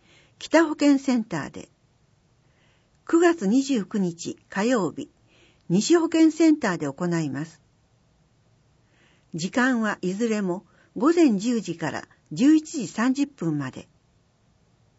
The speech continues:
定員はそれぞれ二十名です。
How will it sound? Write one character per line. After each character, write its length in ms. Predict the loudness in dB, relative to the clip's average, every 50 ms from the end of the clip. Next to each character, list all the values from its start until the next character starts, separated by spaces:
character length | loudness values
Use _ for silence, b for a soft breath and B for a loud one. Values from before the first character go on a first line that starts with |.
| _ _ _ _ _ _ _ _ _ _ _
定 220 | 4 4 4 6
員 280 | 4 2 2 0 0 -2
は 220 | -4 -6 -8 -10 _ _ _ _ _
そ 180 | _ 0 0 2
れ 120 | 2 2
ぞ 120 | 0 -2 -2
れ 160 | -2 -4 -6 -4
二 180 | 0 0 0
十 220 | 2 4 4 4 4
名 220 | 2 0 -4 -4
で 140 | -8 -10 -12
す。 160 | -12 -14 _